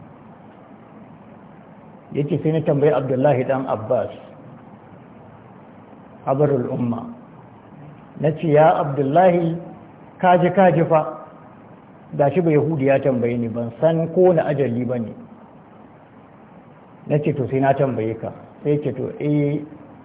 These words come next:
Lalle annabi Musa ajalin da ya cika yake aksaruha, eh, aksaruhuma wa awfahuma ko? Yake wanda ya fi yawa kuma ya fi cika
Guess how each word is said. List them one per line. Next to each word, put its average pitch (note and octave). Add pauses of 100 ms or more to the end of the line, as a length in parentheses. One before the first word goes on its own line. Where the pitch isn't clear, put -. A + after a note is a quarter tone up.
(440)
Lalle D3
annabi C#3 (180)
Musa D#3+
ajalin D#3
da C#3+
ya C#3+
cika F3+
yake D3+
aksaruha, E3+ (1000)
eh, E3+
aksaruhuma F3+ (720)
wa E3+
awfahuma C#3+
ko? - (800)
Yake D#3+
wanda G3
ya E3+
fi E3+
yawa F3
kuma F3
ya E3+
fi -
cika D3